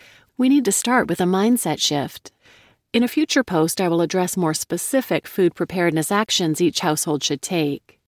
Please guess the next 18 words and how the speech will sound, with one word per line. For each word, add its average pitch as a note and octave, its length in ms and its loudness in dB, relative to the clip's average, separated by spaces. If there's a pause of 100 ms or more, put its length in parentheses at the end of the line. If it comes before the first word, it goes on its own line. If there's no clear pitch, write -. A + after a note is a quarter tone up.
(1160)
Why A#3 280 2
food A3 320 4
preparedness D#3+ 640 -2
matters. D3+ 640 -2 (880)
In B3 80 2
my C#4+ 180 6
own C#4+ 180 4
province G3+ 500 2
of E3 80 -4
Canada, F#3 560 0
British G#3+ 260 0
Columbia, F3 600 0 (400)
at A#3 80 2
the B3+ 80 4
time C4+ 240 2
of D4+ 120 2
writing F#3+ 300 4
this, D#3 340 -2